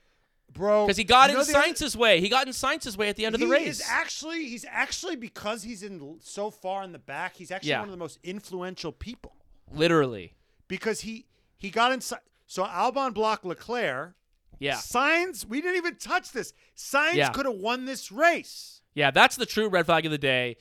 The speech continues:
Speaker 2: is fucking Nicholas Latifi blocking, not, not paying attention to the fucking blue flags and getting the fuck out of the way. You're in last place!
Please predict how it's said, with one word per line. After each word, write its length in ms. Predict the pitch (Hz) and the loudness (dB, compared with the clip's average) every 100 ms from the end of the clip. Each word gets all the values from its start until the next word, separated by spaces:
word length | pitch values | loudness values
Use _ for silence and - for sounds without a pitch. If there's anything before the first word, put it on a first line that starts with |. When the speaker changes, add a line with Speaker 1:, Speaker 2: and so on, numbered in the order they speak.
| _ _ - | _ _ -6
Speaker 2:
is 240 | 143 131 - | -6 -6 -8
fucking 500 | - 160 170 160 143 - _ | -2 0 0 -4 -6 -14 _
Nicholas 460 | 143 190 196 208 202 | -4 -4 -2 -6 -4
Latifi 640 | 185 - 165 139 156 131 | -8 -10 -12 -12 -14 -14
blocking, 560 | - 131 151 175 190 156 | -10 0 2 2 -2 -4
not, 280 | 156 196 175 139 _ - | 0 0 0 -10 _ -8
not 340 | 185 214 - | 0 2 0
paying 240 | - 240 220 | -2 -4 -4
attention 520 | - 214 208 190 165 | -4 -4 -4 -8 -8
to 120 | 185 | -6
the 100 | 165 | -6
fucking 360 | - 180 - 147 | -4 -6 -8 -12
blue 200 | 156 190 | -8 -8
flags 580 | - 175 160 139 123 - _ - | -4 0 2 0 -4 -16 _ -14
and 140 | 151 | -10
getting 240 | 180 190 180 | -6 -6 -8
the 80 | 160 | -14
fuck 720 | _ _ 277 302 330 - - _ _ _ - | _ _ 2 2 2 -6 -20 _ _ _ 2
out 260 | 254 302 | 4 4
of 160 | 294 233 | 0 -6
the 80 | 302 | -8
way. 580 | 190 254 262 190 123 101 _ 180 | -4 2 2 2 -4 -16 _ -4
You're 220 | 214 233 | -2 -2
in 300 | 254 277 254 - _ _ - | -4 -6 -6 -10 _ _ -14
last 520 | 156 302 415 381 - | 2 6 8 6 0
place! 640 | 370 403 339 - - - | 2 4 4 0 -12 -16